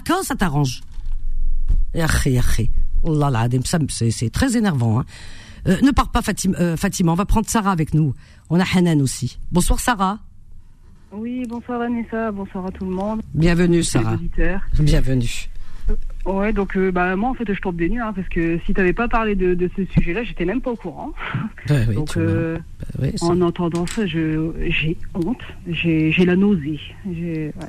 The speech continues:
Speaker 1: Ah bah
Speaker 2: J'ai,
Speaker 1: voilà.
Speaker 2: j'ai la nausée, là, euh, c'est, j'ai un message à passer, en fait.
Speaker 1: Hmm.
Speaker 2: Je demande à tous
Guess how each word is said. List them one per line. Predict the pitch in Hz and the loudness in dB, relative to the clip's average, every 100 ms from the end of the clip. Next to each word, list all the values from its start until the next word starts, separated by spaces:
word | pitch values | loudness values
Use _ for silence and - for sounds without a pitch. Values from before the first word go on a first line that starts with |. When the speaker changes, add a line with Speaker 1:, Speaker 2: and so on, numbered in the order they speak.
| - 135 | -4 0
Speaker 1:
Ah | |
bah | 139 | 2
Speaker 2:
J'ai, | 110 | 4
Speaker 1:
voilà. | 98 - | 4 4
Speaker 2:
j'ai | 160 | 2
la | 156 | 4
nausée, | 165 170 160 214 | 2 2 2 0
là, | 196 | 0
euh, | 180 180 160 151 147 | -2 -2 -2 -4 -6
c'est, | 147 143 - - - - - - - - - - - - | -6 -8 -10 -16 -16 -16 -16 -16 -16 -18 -18 -18 -16 -4
j'ai | 170 165 | 0 2
un | 180 | 4
message | 240 240 - 220 190 | 6 4 4 0 0
à | |
passer, | 175 170 - 220 | -2 -4 -6 -6
en | 170 | -4
fait. | - 202 - - - 135 | -4 -6 -8 -18 -4 0
Speaker 1:
Hmm. | 143 | 2
Speaker 2:
Je | 170 180 | 2 4
demande | 165 220 220 | 4 2 -2
à | 185 | -4
tous | - | -6